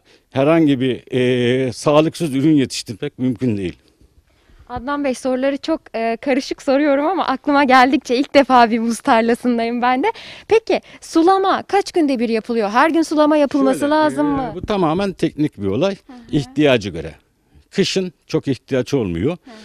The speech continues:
Speaker 1: Artık önümüz yaz, bahara girdik. Önümüz yaz olduğu için daha çok su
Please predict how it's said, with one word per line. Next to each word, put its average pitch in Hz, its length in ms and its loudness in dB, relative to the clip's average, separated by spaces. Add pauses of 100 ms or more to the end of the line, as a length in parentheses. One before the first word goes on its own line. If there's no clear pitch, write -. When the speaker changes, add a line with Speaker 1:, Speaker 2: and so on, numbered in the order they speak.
(120)
Speaker 1:
Artık 120 420 -6
önümüz 131 420 -2
yaz, 113 320 -2
bahara 117 320 -2
girdik. 98 400 -8
Önümüz 117 340 -4
yaz 120 200 0
olduğu 120 300 -4
için 170 300 -6 (400)
daha 143 180 4
çok - 300 -8
su 95 220 -12